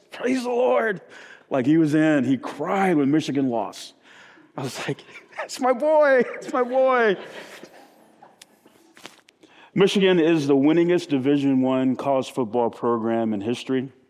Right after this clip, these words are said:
We've won forty-three Big Ten conference titles, three Heisman Trophy winners. We have the largest stadium in the country a few weeks ago for the Michigan State game,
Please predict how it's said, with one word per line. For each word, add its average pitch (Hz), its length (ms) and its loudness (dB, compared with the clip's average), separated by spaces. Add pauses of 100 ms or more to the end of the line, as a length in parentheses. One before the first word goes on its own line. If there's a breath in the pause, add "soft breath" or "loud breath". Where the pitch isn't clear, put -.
(1040 soft breath)
We've 113 180 -2
won 110 380 -2
forty-three 123 920 -2
Big 104 440 -6
Ten 113 540 -6 (420 soft breath)
conference 117 520 -6
titles, 117 640 -6
three 120 340 -4
Heisman 117 720 -4
Trophy 117 540 -8
winners. 113 500 -6 (640 loud breath)
We 113 140 -2
have 107 240 -2
the 98 100 -4
largest 113 840 -4
stadium 117 680 -2 (160)
in 113 200 -4
the 107 100 -6
country 117 480 -8
a 107 40 -4
few 107 160 -6
weeks 107 280 -6
ago 107 240 -4
for 104 160 -10
the 92 100 -6
Michigan 104 340 -6
State 101 280 -6
game, 98 260 -6